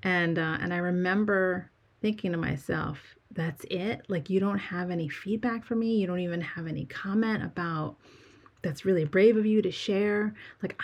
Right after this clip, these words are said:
I just went through some crazy nervous system wildness.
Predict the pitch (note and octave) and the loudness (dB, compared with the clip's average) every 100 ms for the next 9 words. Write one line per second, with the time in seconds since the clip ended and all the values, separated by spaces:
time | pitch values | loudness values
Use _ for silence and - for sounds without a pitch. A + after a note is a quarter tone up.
0 | - D4 D4 A3+ G#3 G#3+ G3+ - E3+ - | 0 2 2 2 2 0 -4 -4 -6 -6
1 | - - B3 B3+ B3+ B3+ A#3+ A3 A3 A3 | -12 2 6 6 6 4 4 4 4 6
2 | G#3 A3 G#3 G3+ - G3 F#3+ F3 - - | 4 4 -2 -4 0 0 2 -2 -6 -18
3 | - - G3+ - C#4+ A#3 D#3 C#3 - - | -20 -16 -6 2 4 4 2 -2 -4 -14
4 | - | -20